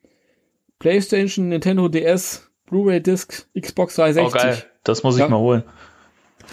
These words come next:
Speaker 1: Muss ich im Auge behalten, ja. <laughs> Und da ist ein Bild drauf von der, von der, äh, Wii-Version. Von den, ähm, cartoonigeren
Speaker 2: Mhm.
Speaker 1: Videospielfiguren.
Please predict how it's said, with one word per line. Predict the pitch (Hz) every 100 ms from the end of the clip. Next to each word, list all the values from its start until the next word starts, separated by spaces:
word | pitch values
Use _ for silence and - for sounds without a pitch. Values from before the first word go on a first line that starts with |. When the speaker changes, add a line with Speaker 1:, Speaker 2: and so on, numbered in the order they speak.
| -
Speaker 1:
Muss | 135 143
ich | 156
im | 131
Auge | 113 143 131
behalten, | 113 113 113 -
ja. | 123
<laughs> | - 381 233 - 269 - 233 - - - - - -
Und |
da | 147
ist | 147
ein |
Bild | 135 202 -
drauf | 165 165
von | 170
der, | 160 156 151
von | 151 151
der, | 147 139 131 131
äh, | 131 127
Wii-Version. | 190 185 123 110 110 113 117 _ _ _ _ _ _ _ _ _ _ _ _ _ _ _ _ _
Von | - 127
den, | 123 123 123 - _ _ _ _ _ _
ähm, | 123 117 117
cartoonigeren | - 127 117 113 123 113 110
Speaker 2:
Mhm. | 110 - _ _ -
Speaker 1:
Videospielfiguren. | 127 123 120 123 117 - 120 127 120